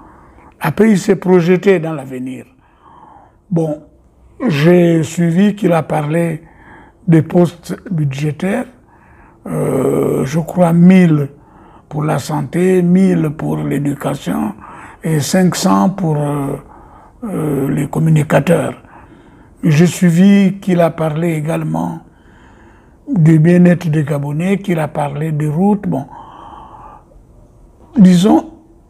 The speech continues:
un bilan de cent jours. Bon, pour moi, euh, il est positif parce que là, il vient de commencer.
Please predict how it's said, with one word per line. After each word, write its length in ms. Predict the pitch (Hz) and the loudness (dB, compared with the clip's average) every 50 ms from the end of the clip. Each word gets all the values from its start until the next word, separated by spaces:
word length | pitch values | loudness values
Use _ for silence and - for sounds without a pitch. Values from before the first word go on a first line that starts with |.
| _ _ _ - | _ _ _ 0
un 220 | - 226 240 233 | 2 4 6 6
bilan 540 | 233 220 190 185 180 180 185 196 208 220 220 | 6 6 6 6 4 4 4 4 2 2 2
de 120 | 202 170 170 | 2 2 2
cent 300 | 143 - 190 185 185 170 | 2 2 2 2 4 4
jours. 320 | 147 156 151 131 120 110 - _ _ _ _ _ _ _ - - - - - - - _ _ _ _ _ _ _ _ _ _ _ _ _ - | 2 2 0 0 -2 -6 -12 _ _ _ _ _ _ _ -20 -20 -20 -20 -20 -20 -20 _ _ _ _ _ _ _ _ _ _ _ _ _ -12
Bon, 260 | 208 156 - - - - _ - - | -10 -10 -10 -12 -16 -20 _ -20 -6
pour 240 | - 160 175 170 170 | 0 2 4 6 6
moi, 580 | 180 175 175 175 165 160 151 143 143 139 131 - | 6 6 6 4 2 0 0 -2 -6 -8 -10 -12
euh, 280 | - 127 127 135 131 127 | -12 -14 -14 -14 -14 -12
il 200 | 131 143 139 135 | -10 -10 -8 -8
est 80 | 139 | -8
positif 600 | 135 - 170 165 156 202 226 226 - 320 277 226 | -10 -8 -8 -6 -4 -4 -2 2 4 4 4 4
parce 240 | - - 165 147 - | 2 -2 -8 -6 -6
que 80 | - 175 | -6 -6
là, 100 | 170 175 | -4 -2
il 100 | 185 180 | -2 0
vient 160 | 170 180 180 | 0 2 2
de 100 | 165 160 | 0 0
commencer. 600 | 160 - 165 156 156 156 151 - 175 170 - 151 | 0 -2 -4 -4 -4 -6 -8 -8 -8 -8 -8 -10